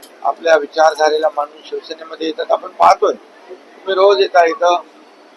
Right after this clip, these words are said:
एवढा प्रचंड शिवसेनेमध्ये दाखल होण्याचा ओघ लागलेला आहे. याचं कारण एवढंच की आम्ही शिवसेना प्रमुखांचे, बाळासाहेबांचे विचार, त्या विचारांच्यावर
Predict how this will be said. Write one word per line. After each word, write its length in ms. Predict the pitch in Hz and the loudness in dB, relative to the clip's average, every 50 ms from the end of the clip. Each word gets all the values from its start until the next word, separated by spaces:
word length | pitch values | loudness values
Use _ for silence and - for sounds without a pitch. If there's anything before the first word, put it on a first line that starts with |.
| - - | -8 -6
एवढा 200 | 165 175 185 180 | 0 2 2 0
प्रचंड 460 | 175 - - - 190 190 196 190 196 196 190 185 170 160 - - - - - - - - - - - - | 0 -4 -10 -10 -10 -10 0 4 6 8 8 8 6 4 0 -4 -10 -18 -20 -20 -20 -20 -20 -20 -20 -14
शिवसेनेमध्ये 800 | - 160 180 175 175 - 175 175 175 170 170 170 175 170 165 160 - - - - - - - - - - - - | -8 -6 -6 -6 -6 -8 -6 -6 -6 -6 -8 -6 -4 -4 -4 -4 -8 -12 -20 -20 -20 -20 -20 -20 -20 -20 -2 2
दाखल 340 | 151 151 156 - 185 185 175 | 2 2 2 2 -2 -2 -2
होण्याचा 320 | 170 170 170 170 165 170 | -2 -4 -6 -6 -4 -6
ओघ 280 | 156 147 156 175 180 170 | -4 -2 -2 -2 -2 0
लागलेला 420 | 165 151 143 143 147 147 139 131 | 0 0 0 0 -4 -4 -4 -4
आहे. 120 | 123 120 117 - - - - - - - - - - | -4 -6 -8 -12 -20 -20 -20 -20 -20 -20 -20 -10 -8
याचं 160 | 156 156 - 196 | -8 -6 -6 -2
कारण 400 | - 175 156 170 196 226 220 214 | 2 4 4 6 6 4 4 0
एवढंच 400 | 196 175 160 165 170 170 - - - | -2 0 2 0 0 0 -2 -8 -4
की 60 | 190 | -2
आम्ही 340 | 175 165 - 202 214 220 240 - - - - - - - - - - - - | -2 -2 -2 -4 -8 -8 -8 -12 -18 -20 -20 -20 -20 -20 -20 -20 -20 -20 -14
शिवसेना 440 | - 165 190 190 - 202 196 202 202 | -6 -4 -4 -2 -2 0 2 2 2
प्रमुखांचे, 600 | 196 185 175 175 175 180 170 180 180 - 208 196 - | 2 0 -6 -12 -12 -8 -8 -8 -6 -4 -4 -2 2
बाळासाहेबांचे 640 | 151 147 151 - - - - - 349 359 - 370 | 4 4 4 4 2 -4 -10 -16 -16 -14 -12 -10
विचार, 380 | 339 294 - - - 156 147 131 - - - - - - - - - _ - - - - - - - | -10 -10 -10 -2 2 2 2 2 0 -6 -16 -20 -20 -20 -20 -20 -20 _ -20 -20 -20 -20 -20 -10 -6
त्या 200 | 147 156 165 170 | -4 -4 -4 -4
विचारांच्यावर 840 | 170 - 131 - - 165 170 175 175 - - - 175 180 190 196 - | -8 -10 -10 -4 -2 0 0 0 -2 -4 -8 -4 0 2 2 2 2